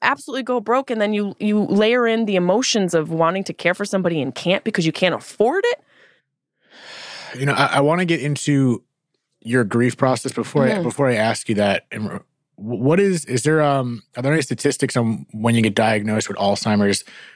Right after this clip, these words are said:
Speaker 2: a timeline, or is there, is it kinda sporadic of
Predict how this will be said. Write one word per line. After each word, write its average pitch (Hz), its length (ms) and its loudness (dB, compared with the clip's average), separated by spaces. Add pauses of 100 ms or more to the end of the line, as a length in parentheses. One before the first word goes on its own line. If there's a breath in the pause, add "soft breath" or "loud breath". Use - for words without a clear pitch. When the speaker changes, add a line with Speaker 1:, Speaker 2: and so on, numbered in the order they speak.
(140)
Speaker 2:
a - 80 -2
timeline, 131 640 2
or 113 40 2
is 95 80 2
there, 95 140 2
is 98 80 2
it 101 80 0
kinda 101 180 2
sporadic 101 520 0
of 95 300 -4